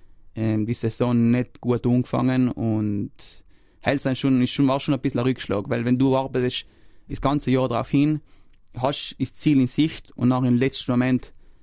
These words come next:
schnappen sie die, die Meisterschaft weg und, und ja, ich hoffe, ich kann, ich kann das, ähm,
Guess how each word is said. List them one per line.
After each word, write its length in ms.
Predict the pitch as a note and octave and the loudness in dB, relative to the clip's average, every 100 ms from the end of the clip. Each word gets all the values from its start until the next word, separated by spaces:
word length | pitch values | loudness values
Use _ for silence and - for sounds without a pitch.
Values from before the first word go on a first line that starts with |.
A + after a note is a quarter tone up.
| _ | _
schnappen 320 | - C3 B2 | -2 -2 0
sie 120 | - | -2
die, 1040 | B2 A#2+ A#2 A2+ A2 A2 G#2 G#2 F#2+ - A2 | 0 0 0 0 0 -2 -2 -4 -6 -8 0
die 60 | |
Meisterschaft 440 | B2 B2 C3 A#2 B2 | 0 0 -2 -6 -4
weg 240 | A#2+ - | -4 -4
und, 380 | G#2+ G#2 G#2 - - - - - - - - - - - - - | -2 -2 -2 -6 -14 -20 -20 -20 -20 -20 -20 -20 -20 -20 -20 -4
und 300 | B2 A#2+ A#2 | 0 2 2
ja, 180 | F#3 C#3+ | 0 0
ich 120 | B2+ | 0
hoffe, 420 | D#3 D3 - - - - - | 0 -2 -8 -16 -18 -16 -2
ich 140 | C3 | 0
kann, 880 | - C#3+ C#3 B2+ B2 B2 A#2+ A#2 - - | 2 2 4 4 4 4 2 -2 -6 -10
ich 80 | - | -4
kann 220 | C#3 C3 | 0 2
das, 520 | B2+ - - - - - - _ - - | 0 -2 -8 -10 -14 -20 -20 _ -14 -4
ähm, 680 | A#2 A#2 A#2 A#2 A#2 - | 0 2 2 2 0 -4